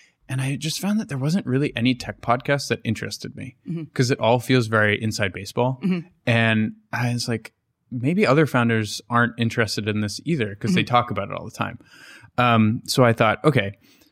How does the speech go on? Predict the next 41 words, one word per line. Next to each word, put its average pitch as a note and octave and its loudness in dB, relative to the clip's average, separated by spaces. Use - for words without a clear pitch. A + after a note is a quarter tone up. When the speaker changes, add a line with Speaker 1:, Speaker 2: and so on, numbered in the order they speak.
Speaker 1:
perhaps C3+ 0
we E3 2
could A#2 2
focus F#3+ 4
on C3 6
technology G#2 0
as A2 2
a A2 -2
core, A#2 4
as, A2+ 0
like, G#2 0
a F#2 -8
pillar, E3 4
but B2 4
also A2+ 4
do, G2+ 0
you G#2 -8
know, F#2 -10
art C#3 4
and C3+ 4
science B2+ 2
and, G#2+ -2
and D3 4
entrepreneurship." G#2+ -2
Um, G#2 2
and A2+ 4
then B2+ 4
it's B2+ 4
just - -6
been, G#2+ 0
like, G2 -6
getting G#2 2
a G2 -2
mix G2+ -4
of F2+ -6
these - -12
people. - -8
Speaker 2:
Mm-hmm. - -20
Speaker 1:
So G#2 2
yeah, A2+ 2
I, A2+ 2